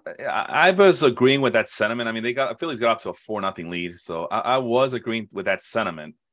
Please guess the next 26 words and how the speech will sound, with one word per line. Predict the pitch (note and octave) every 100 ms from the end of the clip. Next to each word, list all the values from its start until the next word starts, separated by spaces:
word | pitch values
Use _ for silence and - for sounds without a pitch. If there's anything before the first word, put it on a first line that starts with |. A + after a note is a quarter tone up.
| _ _ _ _ _ _ -
But | A#2 -
then | C3+ C#3+ C#3 C3+
you | B2 A#2+
realize | B2+ C3 B2 A#2+ -
who | - B2
they | A2+ G#2+
brought | G2+ G#2 F#2+
in, | A2 F2+ D#2+ _ _
um, | F2 E2+ E2 D#2 D#2+ F2+ _ _
who | A2+
they | G#2+
brought | F#2+ G#2 F#2+
in | F#2+
from | F#2
their | E2
bullpen | - G2 - F2+ E2+
in | D2
the | D#2+
first | - B2 -
place | C#2+ C#2+ - _ _ _ _ -
to | F#2
replace | F2 - A2+
McCullers, | G2 E2+ D#2+ D2 D2 - _ _ _ -
and | F#2+
that | G2+
was | G2 F2